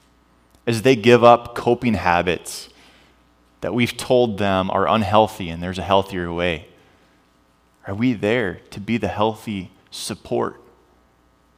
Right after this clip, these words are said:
Are we there to help them grow? We're to go and make disciples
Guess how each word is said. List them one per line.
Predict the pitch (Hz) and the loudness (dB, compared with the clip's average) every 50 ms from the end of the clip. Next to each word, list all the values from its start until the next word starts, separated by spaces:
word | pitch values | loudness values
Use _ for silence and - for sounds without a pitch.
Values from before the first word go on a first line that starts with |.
| _ _ _ _ _ _ _ _ _ _ _ _ _ _ _ _ _ _ _ _ _ _ _ _ _ _ _ - | _ _ _ _ _ _ _ _ _ _ _ _ _ _ _ _ _ _ _ _ _ _ _ _ _ _ _ -8
Are | 98 | -6
we | 107 107 | -4 -2
there | 101 113 113 | 0 0 0
to | 110 101 | 0 0
help | 95 107 113 110 - - | 0 -2 -2 -2 -4 -6
them | 110 98 92 90 | -8 -8 -6 -8
grow? | 85 - 95 85 80 78 78 104 - _ _ _ _ _ _ _ _ _ _ _ _ _ _ _ _ _ _ _ _ _ _ _ _ _ _ _ _ _ _ _ _ _ _ _ _ _ _ _ _ _ _ _ _ _ _ _ _ _ _ _ _ _ _ _ _ _ _ _ _ _ - | -8 -8 -6 -6 -6 -6 -8 -12 -16 _ _ _ _ _ _ _ _ _ _ _ _ _ _ _ _ _ _ _ _ _ _ _ _ _ _ _ _ _ _ _ _ _ _ _ _ _ _ _ _ _ _ _ _ _ _ _ _ _ _ _ _ _ _ _ _ _ _ _ _ _ -6
We're | 110 | -4
to | 110 113 | -2 2
go | 107 123 123 127 | 4 6 6 6
and | 117 117 | 6 4
make | 117 117 113 | 2 2 2
disciples | 110 98 - - 110 123 127 - 117 101 90 - - - - - | -2 -6 0 2 2 2 2 0 -4 -6 -6 -6 -10 -16 -18 -20